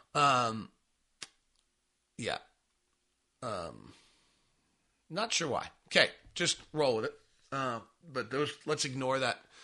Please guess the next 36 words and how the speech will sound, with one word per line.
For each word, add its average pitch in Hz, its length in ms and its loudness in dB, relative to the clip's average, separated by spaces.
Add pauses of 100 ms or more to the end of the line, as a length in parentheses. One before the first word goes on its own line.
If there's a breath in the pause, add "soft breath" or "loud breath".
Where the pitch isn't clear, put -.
(260 soft breath)
But 170 160 6
the 185 280 8
fact 190 280 12
of 202 60 6
the 175 40 4
matter 147 280 8
is 143 120 -2
that 139 240 -2
Olynyk, 160 460 2 (360 soft breath)
Sexton, 160 500 8
and 131 160 -6
Clarkson 156 560 8 (520 soft breath)
on 160 440 10 (120)
games 165 440 8
in 147 100 0
which, - 460 2 (480 soft breath)
uh, 127 380 6 (280)
on 151 140 4
the 147 60 2
drive 170 360 10
game 135 400 2
without 143 340 4
Mike 143 180 4
Conley 131 320 2
have 117 180 4
been 123 120 0
great. 107 220 -2 (200)
They've 127 200 -4
really 151 360 2
picked - 420 2
up 139 160 4
the 127 80 -4
slack 120 400 6
there 117 240 0
and 120 220 -6
done, 117 340 -4